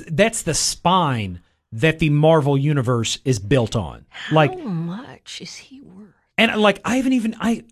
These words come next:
Speaker 1: I, I still have more, like, t-,
Speaker 2: More
Speaker 1: a,
Speaker 2: fingers,
Speaker 1: a
Speaker 2: I know.
Speaker 1: ridiculous amount. And I'm saying, like,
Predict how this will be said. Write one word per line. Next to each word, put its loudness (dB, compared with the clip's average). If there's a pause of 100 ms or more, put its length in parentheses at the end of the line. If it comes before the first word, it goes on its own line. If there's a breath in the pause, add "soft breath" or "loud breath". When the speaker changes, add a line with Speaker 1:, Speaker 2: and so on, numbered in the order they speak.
Speaker 1:
I, -4
I 4
still 0
have 2
more, 6
like, 2
t-, -10 (180)
Speaker 2:
More 0
Speaker 1:
a, -6
Speaker 2:
fingers, -2
Speaker 1:
a -2
Speaker 2:
I 4
know. 2
Speaker 1:
ridiculous 0
amount. 0
And 0
I'm 2
saying, 0
like, 2